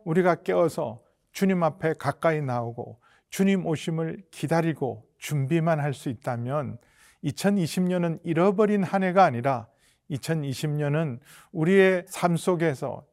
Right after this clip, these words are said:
영적으로 성장하고 성숙하고 깨어있는 복된 은혜의 시간이 된 줄 믿습니다.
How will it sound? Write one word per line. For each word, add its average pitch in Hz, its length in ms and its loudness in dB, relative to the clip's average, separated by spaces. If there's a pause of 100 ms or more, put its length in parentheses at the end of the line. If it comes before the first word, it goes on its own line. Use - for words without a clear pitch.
영적으로 180 720 2
성장하고 180 720 0
성숙하고 151 960 -6 (460)
깨어있는 139 760 2 (340)
복된 165 580 -2
은혜의 170 480 -2 (100)
시간이 139 540 -4
된 123 240 -2
줄 120 300 -2 (200)
믿습니다. 117 680 -4